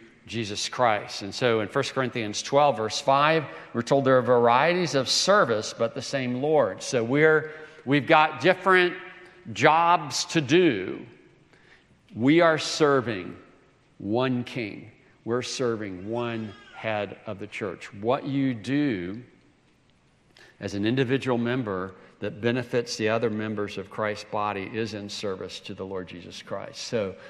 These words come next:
the Spirit is animating this, is giving us the life power. Christ is our head. We're, we are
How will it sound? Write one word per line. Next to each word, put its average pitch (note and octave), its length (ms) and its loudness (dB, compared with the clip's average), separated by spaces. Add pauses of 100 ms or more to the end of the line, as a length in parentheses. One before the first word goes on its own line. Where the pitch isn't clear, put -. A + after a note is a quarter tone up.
(200)
the G2+ 60 -12
Spirit D3 760 2 (520)
is G2+ 200 -8
animating C#3 760 -2
this, C3+ 340 -2
is E2 160 -14
giving B2+ 340 -4
us C3 260 -8
the A2+ 120 -4
life A#2+ 380 -6
power. A#2 480 -4 (480)
Christ C3 720 -2
is G#2 120 -6
our F#2+ 140 -4
head. B2 560 -6 (240)
We're, A2 420 -2
we A2 200 -4
are G#2 360 -4